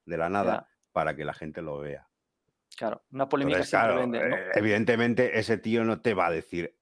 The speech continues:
Speaker 1: todas las mecánicas bien, o sea, no te va a decir, pues esto,
Speaker 2: Pues
Speaker 1: lo que tú decías, tiene
Speaker 2: tampoco
Speaker 1: una
Speaker 2: le costaría
Speaker 1: mecánica
Speaker 2: mucho, ¿eh?
Speaker 1: planetaria, tiene una
Speaker 2: <laughs>
Speaker 1: mecánica planetaria de la polla, eso no te lo va a decir nunca. Te va a decir, tiene planetas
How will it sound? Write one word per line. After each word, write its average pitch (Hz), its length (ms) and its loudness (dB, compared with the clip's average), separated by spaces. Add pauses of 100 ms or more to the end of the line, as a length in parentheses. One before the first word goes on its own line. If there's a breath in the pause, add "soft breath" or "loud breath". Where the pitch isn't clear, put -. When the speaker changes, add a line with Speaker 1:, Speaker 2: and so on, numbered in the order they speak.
Speaker 1:
todas 87 280 0
las 82 140 -2
mecánicas 80 640 -4
bien, 78 320 -8
o 85 80 -10
sea, 80 160 -8
no 85 100 -8
te 104 60 0
va 90 80 2
a 90 40 0
decir, 87 300 -2 (220 loud breath)
pues 87 160 -8
esto, 90 380 -4
Speaker 2:
Pues 87 100 -4
Speaker 1:
lo 82 80 -2
que 78 80 -6
tú 98 80 0
decías, 82 360 -2
tiene - 160 -20
Speaker 2:
tampoco 107 260 2
Speaker 1:
una 214 40 2
Speaker 2:
le 214 60 0
costaría 123 220 4 (100)
Speaker 1:
mecánica 123 40 4
Speaker 2:
mucho, 123 120 4
¿eh? 120 60 4
Speaker 1:
planetaria, 123 540 4 (220 loud breath)
tiene 107 160 2
una 120 120 2
Speaker 2:
<laughs> - 0 -
Speaker 1:
mecánica 113 380 0
planetaria 110 380 0
de 120 80 0
la 90 140 -2
polla, 85 220 -2
eso 85 120 -10
no 107 60 -4
te 123 60 -6
lo 131 80 0
va 80 60 -2
a - 40 -4
decir - 180 -12
nunca. 113 380 -6 (180)
Te - 100 -12
va 78 100 -2
a - 20 0
decir, 98 340 -6 (140)
tiene 92 200 -6
planetas 123 560 0